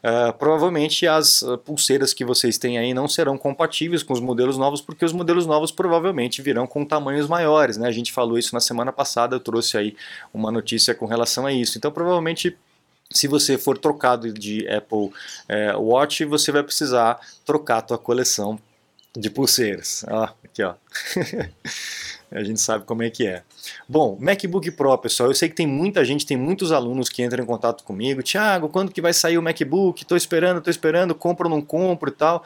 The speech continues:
É, vai atrasar mais um pouquinho, pessoal. Então aí o pessoal tá dizendo aí entre outubro e talvez novembro, por conta justamente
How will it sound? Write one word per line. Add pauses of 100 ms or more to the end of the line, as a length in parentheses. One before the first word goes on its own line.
(360)
É,
vai
atrasar
mais
um
pouquinho,
pessoal.
Então
aí
o
pessoal
tá
dizendo
aí
entre
outubro
e
talvez
novembro, (400)
por
conta
justamente